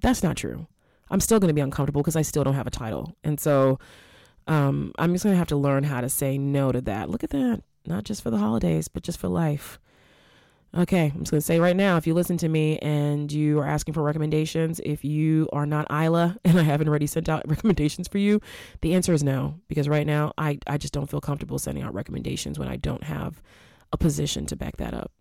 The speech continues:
um, especially when I'm trying to figure out what I'm doing. And number seven, that's so funny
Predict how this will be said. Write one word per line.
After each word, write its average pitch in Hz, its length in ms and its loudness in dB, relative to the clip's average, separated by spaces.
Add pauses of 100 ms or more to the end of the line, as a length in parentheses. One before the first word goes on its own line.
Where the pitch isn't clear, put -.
(120)
um, - 460 -14 (640)
especially 156 320 0
when 147 80 -2
I'm 151 60 -4
trying 151 160 -2
to - 40 -14
figure 147 180 -6
out 160 60 -6
what 151 120 -8
I'm 156 80 -8
doing. - 320 -6 (1000)
And 240 400 4
number 240 240 4
seven, 196 380 2
that's 185 180 -4
so 208 100 2
funny 175 400 0